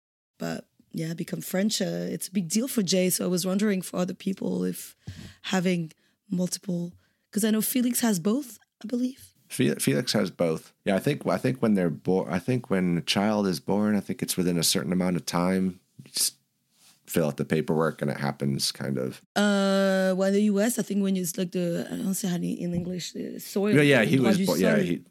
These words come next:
Speaker 2: that was, that was the one that came instantaneously. But I think that for, for French, for
Speaker 1: Oh, uh, I can't remember.
Speaker 2: there,
Speaker 1: I've
Speaker 2: there,
Speaker 1: done it
Speaker 2: there's a,
Speaker 1: right
Speaker 2: there's a
Speaker 1: away.
Speaker 2: time limit, and if you do it, if you do it right away, it's,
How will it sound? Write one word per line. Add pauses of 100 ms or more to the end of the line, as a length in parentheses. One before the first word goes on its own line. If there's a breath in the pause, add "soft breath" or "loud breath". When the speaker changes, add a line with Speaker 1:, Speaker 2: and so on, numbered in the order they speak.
Speaker 2:
that
was,
that
was
the
one
that
came (420)
instantaneously.
But
I
think
that
for,
for
French, (280)
for
Speaker 1:
Oh, (140)
uh,
I
can't
remember.
Speaker 2:
there,
Speaker 1:
I've
Speaker 2:
there,
Speaker 1:
done
it
Speaker 2:
there's
a,
Speaker 1:
right
Speaker 2:
there's
a
Speaker 1:
away.
Speaker 2:
time
limit,
and
if
you
do
it, (100)
if
you
do
it
right
away,
it's,